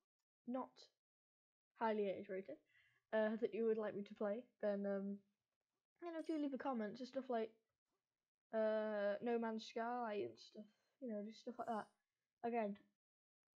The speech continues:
No Man's Sky <laughs> would be played on a PlayStation, so, again,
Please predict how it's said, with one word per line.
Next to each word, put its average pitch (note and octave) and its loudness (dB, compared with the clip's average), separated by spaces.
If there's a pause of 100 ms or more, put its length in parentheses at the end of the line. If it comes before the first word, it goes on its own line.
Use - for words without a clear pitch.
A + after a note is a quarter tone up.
(380)
No A3+ -4
Man's G#3+ -4
Sky G#3 -2 (420)
<laughs> - -8
would G#3+ 0
be G#3+ 0
played G#3 2
on G3 0
a G3 -4
PlayStation, G3+ -4 (140)
so, - -10 (680)
again, G#3+ -2